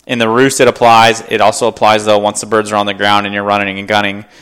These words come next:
you know, mid-morning, early afternoon type of deal. Um, my general experience has been that if I get a bird to hit on a, you know,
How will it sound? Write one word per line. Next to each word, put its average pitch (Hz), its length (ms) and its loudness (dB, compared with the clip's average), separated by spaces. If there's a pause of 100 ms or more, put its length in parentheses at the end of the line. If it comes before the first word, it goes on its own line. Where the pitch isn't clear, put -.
(160)
you 107 120 -8
know, 101 100 0
mid-morning, 104 800 -2 (580)
early 107 240 2
afternoon 104 460 -2
type 98 240 -4
of 98 60 -10
deal. 98 380 0 (380)
Um, 98 320 -2
my 139 380 4
general 127 760 2 (180)
experience 120 580 -2
has 113 100 -8
been 113 220 -2
that 107 120 -2
if 104 140 -2
I 120 160 4
get 123 140 2
a 120 40 2
bird 110 400 0 (520)
to 117 120 -6
hit 117 460 0
on 104 220 0
a, 98 340 -2 (680)
you 113 140 -10
know, 98 360 -2